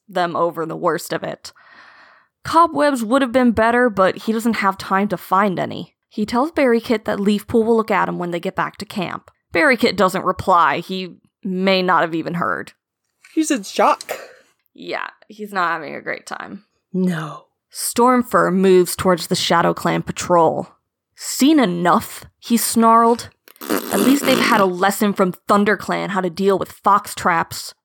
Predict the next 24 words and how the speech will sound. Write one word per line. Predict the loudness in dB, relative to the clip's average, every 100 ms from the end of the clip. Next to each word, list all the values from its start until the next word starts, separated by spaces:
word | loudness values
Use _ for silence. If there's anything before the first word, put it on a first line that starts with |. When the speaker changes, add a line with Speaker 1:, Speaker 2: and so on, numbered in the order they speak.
| _
Speaker 1:
Russet | -2 0 -2 -2
Fur | -2
says | -2 -4 -4
they | -2
can | -2 -4
deal | -2 -2
with | -2 -6
fox | -2 0 0 -6
traps, | -2 -2 -2 -10
thanks. | -6 -6 -4 -8 -12 -14 -16 _ _ _ _ _ _ -12
ShadowClan | 0 0 2 2 2 2
has | 0
the | -4
sense | -4 -2 -2 -4
to | -10
stay | -2 -2
clear | -2 0 2 2
of | 0
them. | -4 -6 -10 _ _ _ -20 -20 _ _
"More | 2 2 2
sense | 0 -2 0
than | -2
a | -2
kit?" | -4 -2 -2 -4 -14